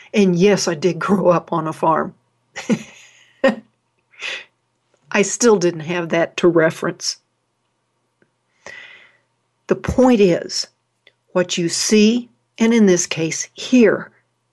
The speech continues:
externally, is determined by what you have been programmed to see or hear. So here is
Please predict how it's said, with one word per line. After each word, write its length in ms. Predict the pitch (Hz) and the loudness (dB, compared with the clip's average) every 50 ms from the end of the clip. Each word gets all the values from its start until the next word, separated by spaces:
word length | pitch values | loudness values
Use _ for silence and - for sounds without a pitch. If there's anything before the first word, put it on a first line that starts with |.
| _ | _
externally, 920 | - 240 233 - - - - - 247 254 247 220 180 160 - - - - _ _ _ _ _ _ _ _ _ _ _ _ _ _ _ _ _ _ _ _ _ | -8 -6 -6 -6 -6 -6 -4 -2 -2 0 0 0 -2 -2 -6 -10 -14 -18 _ _ _ _ _ _ _ _ _ _ _ _ _ _ _ _ _ _ _ _ _
is 460 | 226 220 202 185 190 185 - - - _ _ _ _ _ _ _ _ _ _ | 2 2 2 2 0 -4 -6 -12 -16 _ _ _ _ _ _ _ _ _ _
determined 1040 | - 185 175 - _ - - - - - - 285 277 262 208 - - - _ - - _ _ _ _ _ _ _ _ _ _ _ _ | -6 -6 -6 -6 _ -12 -12 -12 -12 -4 -2 0 2 2 2 0 -2 -10 _ -20 -20 _ _ _ _ _ _ _ _ _ _ _ _
by 160 | 196 180 180 175 - | -4 -4 -4 -2 0
what 260 | - 226 247 247 - | 2 2 2 0 0
you 160 | 226 233 233 | 0 0 0
have 300 | 220 - 233 214 208 - | 0 0 0 -2 -2 2
been 240 | - 208 208 202 196 | 2 2 4 4 2
programmed 960 | 196 - - - 226 240 247 185 170 165 165 165 156 147 147 - - 190 - - _ _ _ _ _ _ _ _ _ | -2 -6 -4 0 2 2 2 2 -2 -6 -6 -6 -6 -8 -10 -12 -12 -14 -18 -20 _ _ _ _ _ _ _ _ _
to 140 | - 180 170 | -6 -6 -4
see 560 | - - - - 208 190 165 147 165 - - _ _ _ _ _ _ _ _ | -4 -4 0 2 4 4 4 2 -2 -8 -14 _ _ _ _ _ _ _ _
or 180 | - 170 160 151 | -8 -8 -8 -8
hear. 460 | - - - 185 180 170 - - - - _ _ _ _ _ _ _ _ _ _ _ _ _ _ _ _ _ _ _ _ _ _ _ _ _ _ _ _ _ _ _ _ _ _ _ - _ _ _ - - - | -10 -8 -2 0 2 2 0 -2 -10 -16 _ _ _ _ _ _ _ _ _ _ _ _ _ _ _ _ _ _ _ _ _ _ _ _ _ _ _ _ _ _ _ _ _ _ _ -20 _ _ _ -20 -20 -12
So 200 | - - - 208 | -4 0 0 0
here 540 | 202 - - 233 254 285 294 294 285 - - - | 0 0 0 2 4 4 4 4 2 0 -2 0
is 480 | - 226 226 220 214 214 214 - - | 2 4 4 6 4 4 2 0 -6